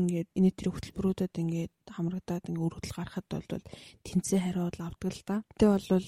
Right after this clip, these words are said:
яг үүндээ би бараг амьдралдаа бол бол бараг пятьсот гаруй аппликейшн бүгэлжсэн баха. Тэр пятьсот гаруй аппликейшний одоо тэр ингээд процесс дундаас л одоо хөгжиж, гайхуу гарч ингээд усны үндсэн дээрээс одоо миний accept-ийн аппликейшн, accept-ийн сэйдэг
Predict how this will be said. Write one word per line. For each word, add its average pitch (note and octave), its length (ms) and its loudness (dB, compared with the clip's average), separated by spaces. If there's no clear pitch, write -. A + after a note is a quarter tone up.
яг F#3 240 2
үүндээ F3 420 2
би G#3+ 160 10
бараг F#3 320 0
амьдралдаа F#3+ 560 2
бол - 40 -16
бол - 80 -18
бараг - 240 -8
пятьсот G#3 640 6
гаруй F#3+ 160 2
аппликейшн - 480 2
бүгэлжсэн F3 480 0
баха. - 160 -8
Тэр D4+ 160 10
пятьсот A3 480 6
гаруй G#3 240 4
аппликейшний G3+ 880 4
одоо F#3 400 2
тэр F3+ 200 0
ингээд F3+ 240 -4
процесс - 480 6
дундаас F#3+ 560 2
л - 80 0
одоо F3 240 0
хөгжиж, - 560 2
гайхуу F#3+ 320 4
гарч - 480 -6
ингээд F3 160 2
усны G3+ 300 4
үндсэн F3 320 4
дээрээс A#3+ 320 6
одоо G3 240 6
миний F#3+ 320 4
accept-ийн - 480 -2
аппликейшн, - 560 0
accept-ийн - 1000 0
сэйдэг - 380 -4